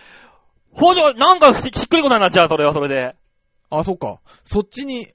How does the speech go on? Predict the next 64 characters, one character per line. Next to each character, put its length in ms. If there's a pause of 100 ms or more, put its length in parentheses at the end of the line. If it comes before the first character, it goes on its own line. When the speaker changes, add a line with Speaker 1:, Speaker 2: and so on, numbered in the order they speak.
Speaker 1:
男 340
が 100
払 220
っ 40
た 100
や 60
つ 100
が 120
そ 140
っ 20
ち 160
に 100
行 100
く 40
っ 20
て 80
こ 120
と 80
は、 100
Speaker 2:
そ 20
う 20
だ 100
も 260
ん。 20
Speaker 1:
っ 40 (320)
て 80
こ 140
と 140
は、 300
え 600
ー、 20
風 320
俗 180
と 120
Speaker 2:
そ 60
う、 120
風 0
俗。 120
Speaker 1:
変 20
わ 100
ら 100
な 160
い 40
っ 20
て 180
い 20
う。 20
Speaker 2:
風 120
俗 220
行 140
為 80
と 80
変 60
わ 80
ん 40
ね 60
え 20
ん 20
だ 80
か 60
ら、 60
そ 60
れ 60
は。 260